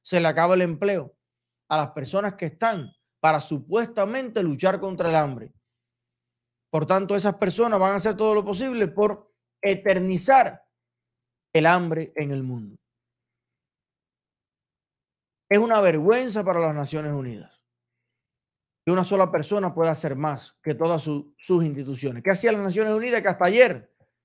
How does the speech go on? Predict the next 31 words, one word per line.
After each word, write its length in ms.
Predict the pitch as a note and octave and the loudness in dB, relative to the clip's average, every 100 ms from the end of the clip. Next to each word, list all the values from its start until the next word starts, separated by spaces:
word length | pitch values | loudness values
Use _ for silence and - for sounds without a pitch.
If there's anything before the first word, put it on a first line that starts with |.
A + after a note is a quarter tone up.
| _ | _
que 120 | - E3+ | 2 4
a 60 | |
un 140 | G3+ B3 | 4 2
youtuber 400 | A3+ B3 C4 A3 | -2 -2 0 2
se 120 | A3 | 4
le 80 | G3+ | 2
ocurrió 680 | E3+ E3+ G3 G3 C#3 - _ _ - | 2 2 4 4 4 -6 _ _ -2
por 180 | F3+ | 0
su 200 | E3+ E3+ | 0 -2
cuenta, 400 | E3+ A3 G3 B2+ | 2 4 4 -2
como 180 | A#2+ C#3+ | -8 -8
se 100 | C3+ | 0
le 60 | D3 | 2
ha 40 | |
ocurrido 340 | F3+ G3 A3 A#3+ | 2 2 2 0
a 20 | |
muchas 240 | G3+ G#3 | 0 -2
otras 160 | F#3+ G#3+ | -2 -2
personas 380 | G3+ F3 A#3+ F3 | -2 -2 -2 -2
hacer 180 | G3 | -4
muchas 260 | F#3 G3 F#3+ | -2 -2 -2
otras 180 | G3 F3+ | -2 -2
cosas, 340 | E3 A3+ E3+ E3+ _ _ _ _ _ - | -2 -2 -4 -12 _ _ _ _ _ -10
ninguno 320 | D3 E3 E3+ | -4 -2 -2
de 60 | |
estos 160 | D#3+ E3+ | -2 -2
niños 260 | G3 A3 E3 | -4 -4 -4
podía 200 | D3 D3+ | -2 -2
tomar 260 | C#3 C#3+ | -2 -2
agua 200 | C#3+ C3+ | -2 -2
limpia. 400 | C3 C3 - D#2+ | -6 -10 -14 -20